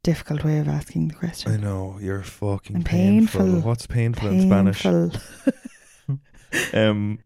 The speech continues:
Speaker 2: I think the best thing I could have done that
Speaker 1: Mm.
Speaker 2: I was considering and still am is to write to someone or write in a Facebook group
Speaker 1: Yeah.
Speaker 2: and say, "Does anyone here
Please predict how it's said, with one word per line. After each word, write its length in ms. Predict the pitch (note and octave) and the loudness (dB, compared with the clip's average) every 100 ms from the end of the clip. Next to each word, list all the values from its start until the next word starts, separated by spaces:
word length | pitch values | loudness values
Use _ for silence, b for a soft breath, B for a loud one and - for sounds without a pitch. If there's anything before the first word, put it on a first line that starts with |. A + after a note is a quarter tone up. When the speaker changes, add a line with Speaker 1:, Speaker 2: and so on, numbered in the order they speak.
| - | 0
Speaker 2:
I 140 | D3+ E3+ | 2 2
think 440 | - C#3 A#2+ G2+ | 0 -4 -4 -4
the 80 | G#2+ | -6
best 500 | - A2+ B2+ - - | 0 0 0 -4 -4
thing 340 | F#2+ D#2+ - - _ _ C#3+ | -2 -2 -8 -16 _ _ -12
I 60 | |
could 200 | A2+ A2+ | -4 0
have 100 | A2 | 0
done 360 | G#2+ F#2 A2+ G#2+ | 0 -4 -4 -4
that 60 | F#3 | 2
Speaker 1:
Mm. 280 | F3+ D#3+ A#2 | 4 4 -2
Speaker 2:
I 40 | - | -6
was 400 | G2+ G2+ - - - - _ _ _ | -8 -8 -16 -20 -20 -20 _ _ _
considering 600 | - B2 C3+ C#3+ A2 F#2 G#2+ | -6 -4 0 2 0 -4 -8
and 180 | G#2 G#2+ | -8 -6
still 260 | - A2+ | -4 0
am 220 | G2+ G2 - _ - | -2 -4 -10 _ -2
is 260 | B2+ A#2+ A#2 | 2 2 0
to 180 | - A#2 | -4 -4
write 400 | G#2+ A#2 D3 - | 2 2 2 0
to 120 | C3 | -4
someone 560 | - A#2 A#2 G#2+ G2+ - | 0 0 0 -2 -4 -8
or 80 | A#2 | -2
write 340 | A2+ C#3 - _ A#2 | 2 2 0 _ -2
in 200 | A2+ - | 0 -2
a 40 | |
Facebook 440 | - A#2 A#2+ - - | -2 0 0 -4 -10
group 260 | - - - _ _ _ _ _ - | -10 -12 -16 _ _ _ _ _ 0
Speaker 1:
Yeah. 220 | E3+ D#3+ | 2 2
Speaker 2:
and 80 | A#2 | 2
say, 200 | B2 G#2+ | 0 0
"Does 200 | A2+ A2 | -2 -2
anyone 420 | A#2+ C3 B2+ A2+ | -2 0 0 0
here 480 | A#2 A2+ G#2+ G#2+ | 0 0 0 -4